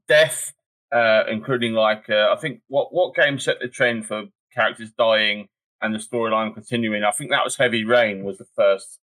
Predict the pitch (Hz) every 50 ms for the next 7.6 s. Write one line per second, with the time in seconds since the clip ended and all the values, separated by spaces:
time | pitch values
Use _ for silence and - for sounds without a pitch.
0 | _ _ _ _ _ _ 104 110 113 117 110 104 104 101 - 113 110 107 104 101
1 | 101 101 - - - 110 101 - - _ - 98 95 95 92 - - _ _ _
2 | _ - 80 - - - - 104 101 92 - - - - - - 113 107 104 101
3 | 101 - _ _ 101 95 95 98 98 95 _ _ _ _ _ _ _ _ _ 113
4 | 113 113 113 113 107 - 113 117 117 113 - - 104 95 98 95 87 _ 139 139
5 | 131 110 101 98 104 107 107 110 107 - - - - - 135 120 110 110 107 104
6 | 104 104 104 95 - 101 95 - 135 123 113 107 104 104 98 101 101 - 101 101
7 | 98 98 98 95 101 95 - 98 98 95 92